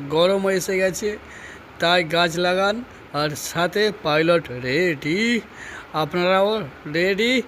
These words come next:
আর আমাদের স্যার, দাদাভাই সবাই রেডি। finally পৌঁছেও গেলাম। আর দেবু কলকাতা পাইলট জানায়, হাইকোর্ট তোমাকে সালাম,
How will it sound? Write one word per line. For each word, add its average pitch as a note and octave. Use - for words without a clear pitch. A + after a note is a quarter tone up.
আর D3+
আমাদের C3+
স্যার, D#3+
দাদাভাই E3+
সবাই E3+
রেডি। G3
finally F3
পৌঁছেও G#3+
গেলাম। C#3+
আর G3+
দেবু F#3
কলকাতা F3
পাইলট F3+
জানায়, G3
হাইকোর্ট F3+
তোমাকে F#3
সালাম, F#3